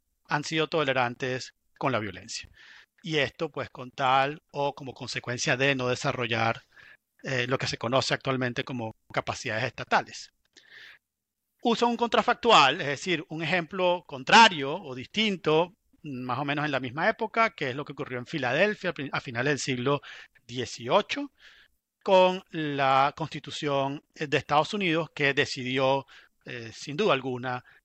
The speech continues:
erradicar cualquier tipo de violencia, creando el Leviatán o el Estado,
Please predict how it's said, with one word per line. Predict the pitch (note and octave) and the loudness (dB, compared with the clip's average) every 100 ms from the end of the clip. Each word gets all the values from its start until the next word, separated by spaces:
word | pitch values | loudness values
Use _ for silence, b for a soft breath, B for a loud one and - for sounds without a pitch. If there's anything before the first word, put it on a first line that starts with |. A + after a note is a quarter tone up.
| - | -2
erradicar | E3+ C#3 B2+ A#2+ B2 | 0 4 2 2 -2
cualquier | - C3+ B2 C#3 | 0 -2 -2 -4
tipo | B2 C#3 D3+ | -4 -6 -2
de | C3+ | -2
violencia, | A#2 D3 E3+ - F#3 | 0 2 0 0 0
creando | D3 B2+ A2+ A#2 B2+ B2+ B2 A#2+ _ _ | 0 0 -2 -2 -2 0 -2 -6 _ _
el | B2+ A2+ | -16 -10
Leviatán | B2 F3 E3+ F3 D3+ D3 C3 | -6 -4 4 6 6 4 0
o | |
el | G#2+ | -8
Estado, | G#2+ - C#3+ A2+ C3 | -8 0 2 2 -2